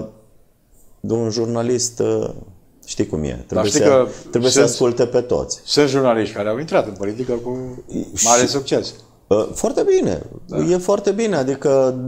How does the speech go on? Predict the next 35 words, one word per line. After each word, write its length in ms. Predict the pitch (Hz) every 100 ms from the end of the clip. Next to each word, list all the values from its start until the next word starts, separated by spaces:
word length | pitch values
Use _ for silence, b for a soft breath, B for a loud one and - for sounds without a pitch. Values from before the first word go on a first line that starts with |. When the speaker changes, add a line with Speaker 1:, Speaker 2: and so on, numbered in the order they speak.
| 120
Speaker 1:
dacă 540 | 117 117 120 110 110 104 110
oamenii 340 | 127 113 110
ăia 80 | 117
își 120 | 98
doresc, 480 | 92 95 117 123 -
uh, 380 | 107 95 92 82 - B B B -
să 140 | -
intre 180 | 110 110
în 60 |
politică, 540 | 92 101 143 135 131 131
e, 480 | 120 123 120 117 113
e 60 | 107
dreptul 420 | 110 127 - 98
lor, 280 | 104 147 131
ba 220 | 104 127
mai 160 | 127 110
mult 240 | 127 127
eu 60 | 120
încurajez 640 | 113 113 110 131 120 107 B B B B - -
pe 100 | 120
oricine 640 | 139 156 147 - 170 117
să 140 | -
intre 300 | 87 82 82
în 60 | 82
politică, 460 | 82 82 82 - 92
încurajez 480 | 85 98 101 117
pe 100 | 117
toată 280 | 113 135 135
lumea 180 | 131 147
să 140 | 131
intre 200 | 101 90
în 60 | 85
politică, 560 | 82 85 82 85 - 80
pentru 400 | - 95 92 101
că 280 | - 104